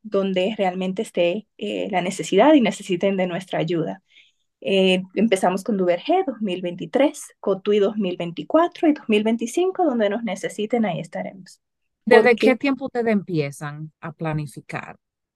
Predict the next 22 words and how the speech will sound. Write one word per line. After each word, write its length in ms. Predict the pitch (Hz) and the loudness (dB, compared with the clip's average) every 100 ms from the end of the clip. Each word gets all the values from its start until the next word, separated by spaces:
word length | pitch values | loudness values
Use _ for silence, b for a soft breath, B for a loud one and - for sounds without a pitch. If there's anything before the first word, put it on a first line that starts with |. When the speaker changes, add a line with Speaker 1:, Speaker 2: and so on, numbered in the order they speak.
| _ _ _ _ _ _ - | _ _ _ _ _ _ 2
Speaker 1:
Nosotros 380 | 226 233 - 294 | 4 4 2 4
planificamos 680 | 349 311 - 240 311 427 | 6 6 4 2 4 6
de 120 | 320 247 | 6 4
que 100 | 233 | 2
se 120 | 196 | 2
acabe 260 | 190 233 | 4 2
el 80 | 269 | 2
proyecto, 460 | 320 254 392 480 392 | 0 -2 -2 -4 -6
empezamos 460 | 311 285 220 277 294 | -6 -6 -4 -2 -2
el 120 | 214 | -4
otro. 180 | 226 339 | -2 -4
<laughs> 260 | - - | -4 -6
De 280 | 285 233 294 | -6 0 0
una 200 | 381 349 | 2 0
vez 140 | 339 381 | 0 -4
empezamos 580 | 339 294 247 220 247 | -6 -8 -8 -12 -14
con 140 | 294 240 | -12 -12
el 100 | 233 | -8
proyecto, 400 | 214 202 233 302 | 0 0 0 -2
especialmente 640 | 294 226 220 220 233 330 | -4 -2 0 0 -2 -2
como 240 | 294 214 196 | 0 -2 -2
hemos 320 | 214 233 | -4 -8